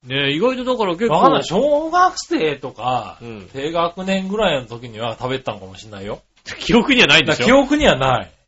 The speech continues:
Speaker 1: うーんとね、
Speaker 2: うん。
Speaker 1: どうだろう、小学校低学年の頃の記憶はあっていいと思うよね。
Speaker 2: 小学校低学年ぐらいの時の朝の、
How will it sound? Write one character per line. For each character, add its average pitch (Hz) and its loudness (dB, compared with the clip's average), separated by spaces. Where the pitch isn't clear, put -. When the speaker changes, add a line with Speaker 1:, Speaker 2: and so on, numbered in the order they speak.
Speaker 1:
う 143 -10
ー 143 -2
ん 139 -12
と 143 -4
ね、 143 4
Speaker 2:
う 113 0
ん。 - -18
Speaker 1:
ど 233 0
う 320 2
だ - 6
ろ 247 6
う、 175 4
小 349 0
学 415 2
校 262 4
低 269 2
学 294 2
年 294 -2
の 233 -2
頃 185 -2
の 165 0
記 190 -4
憶 175 0
は 180 4
あ 247 2
っ - -18
て 208 0
い 226 -4
い - -6
と 196 2
思 156 -2
う 135 -4
よ 120 -6
ね。 127 -4
Speaker 2:
小 240 0
学 277 8
校 175 -2
低 156 -2
学 208 -4
年 233 -2
ぐ 240 2
ら 233 4
い 202 2
の 165 -4
時 147 -2
の 143 4
朝 202 4
の、 131 2